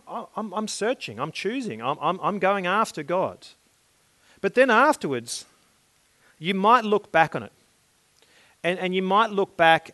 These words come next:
and, and, and, and see all the circumstances and the conversations and the people and recognize it was actually God who was leading you towards him. He was goading you. He was using all these things, all these circumstances and conversations and people,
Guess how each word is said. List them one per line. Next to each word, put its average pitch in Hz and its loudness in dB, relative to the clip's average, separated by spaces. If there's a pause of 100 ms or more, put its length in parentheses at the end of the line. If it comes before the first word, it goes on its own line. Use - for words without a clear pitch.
and, 156 -8
and, 160 -6
and, 151 -8
and 143 -6
see 226 -2
all 214 4
the 180 -4
circumstances 147 -8
and 135 -10
the 131 -14
conversations 135 -8
and 123 -12
the 113 -12
people 135 -10 (840)
and 156 -4
recognize 151 -2
it 147 -4
was 139 -4
actually 170 -2
God 117 -2
who 120 -14
was 117 -12
leading 117 -6
you 110 -12
towards 104 -14
him. 98 -18 (1000)
He 214 -2
was 180 -2
goading 160 0
you. 95 -16 (640)
He - -2
was 180 0
using 208 0
all 175 2
these 151 -2
things, 151 -6
all 196 0
these 190 2
circumstances 139 -6
and 131 -10
conversations 143 -4
and 123 -12
people, 151 -8